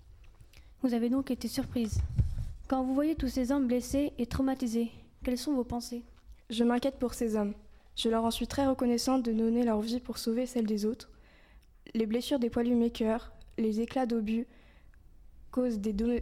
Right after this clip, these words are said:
Speaker 2: des dé-, des dé-, dommages terribles. Certains n'ont plus qu'une moitié de visage. On les appelle les gueules cassées, terme qui reflète malheureusement la réalité.
Speaker 1: Il vous en faut du courage pour supporter toutes ces horreurs.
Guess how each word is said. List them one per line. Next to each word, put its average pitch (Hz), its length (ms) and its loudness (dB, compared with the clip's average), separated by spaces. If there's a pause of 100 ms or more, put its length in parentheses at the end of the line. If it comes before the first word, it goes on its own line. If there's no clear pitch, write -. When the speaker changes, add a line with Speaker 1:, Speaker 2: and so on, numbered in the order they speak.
(140)
Speaker 2:
des 214 120 -2
dé-, 240 380 2 (380)
des 220 60 -2
dé-, 247 440 2
dommages 247 540 2
terribles. 247 420 0 (480)
Certains 269 380 0
n'ont 220 180 4 (200)
plus 277 180 0
qu'une 240 160 2
moitié 226 300 2
de 226 100 0
visage. 226 560 2 (240)
On 226 80 0
les 220 220 4
appelle 240 420 0 (580)
les 208 140 0
gueules 247 180 0
cassées, 226 440 -2 (560)
terme 262 240 4
qui - 240 -2
reflète 226 340 0
malheureusement 220 460 4
la 233 120 4
réalité. 214 520 -2 (960)
Speaker 1:
Il 254 80 2
vous 240 120 2
en 247 60 4
faut 247 180 0
du 262 140 0
courage 247 360 0
pour 233 120 -8
supporter 233 440 -2
toutes 240 160 -10
ces 220 180 -2
horreurs. 214 400 -2